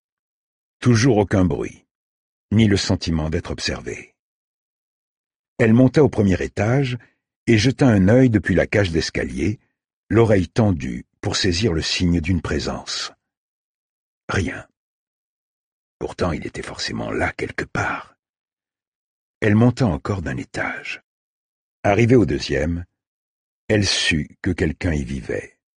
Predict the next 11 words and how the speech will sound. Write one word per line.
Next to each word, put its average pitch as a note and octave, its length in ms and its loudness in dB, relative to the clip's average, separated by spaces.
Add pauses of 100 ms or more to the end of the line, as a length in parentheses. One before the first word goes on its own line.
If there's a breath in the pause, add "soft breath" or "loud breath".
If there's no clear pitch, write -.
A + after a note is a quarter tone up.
(880)
Certaines F#2+ 400 0
portes A2+ 280 2
étaient G2 180 -2
ouvertes, - 600 -4 (800)
et G2 80 2
le F#2+ 140 4
doux A#2+ 160 4
vrombissement F#2+ 600 0
d'un D#2+ 160 0
équipement F2 420 -2
électrique - 640 -6